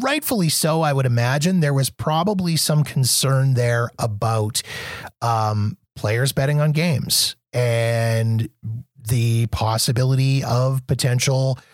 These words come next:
corruption within, within pro sports due to people betting. Now that there's sports betting everywhere in the U S, it really doesn't matter now at this point. But I can't, im-, I, again, I,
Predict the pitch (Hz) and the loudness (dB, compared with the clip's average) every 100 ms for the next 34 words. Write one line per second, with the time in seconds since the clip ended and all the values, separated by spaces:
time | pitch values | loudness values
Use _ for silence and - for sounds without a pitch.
0 | - - _ - 165 190 214 - 90 71 | -20 -20 _ -4 0 0 0 0 0 -2
1 | - 120 120 - 117 113 113 113 - 117 | -6 -4 -2 0 2 2 2 0 -4 -4
2 | 117 131 123 123 - 131 131 - - 190 | 0 2 2 0 -2 -2 0 0 0 0
3 | 113 110 120 110 123 127 - 127 131 135 | 0 -2 -2 0 2 0 0 2 2 0
4 | 127 113 120 127 165 160 104 90 - - | 0 -2 -2 0 0 0 0 -4 -8 -20
5 | - - 160 226 285 196 143 - - 165 | -12 -2 0 2 0 0 0 0 -2 -2
6 | 147 135 123 110 104 95 _ _ _ - | 0 0 2 2 0 -4 _ _ _ -20
7 | _ 135 139 127 113 110 104 101 98 92 | _ -2 0 0 0 0 0 0 0 0
8 | 98 131 98 - 135 127 143 131 113 107 | 0 0 0 -2 0 0 2 2 0 0
9 | 98 101 123 131 113 101 95 92 - 127 | 0 0 0 0 0 0 0 -2 0 0
10 | - - 92 92 - - - - - _ | 0 -2 -2 -2 -8 -18 -18 -18 -20 _
11 | _ _ _ _ _ _ _ _ 160 156 | _ _ _ _ _ _ _ _ 0 0
12 | 175 196 - 180 175 156 135 - 139 - | 0 -2 -2 0 2 0 -2 -2 -4 -2
13 | 143 117 175 170 135 135 | -4 0 0 0 0 -2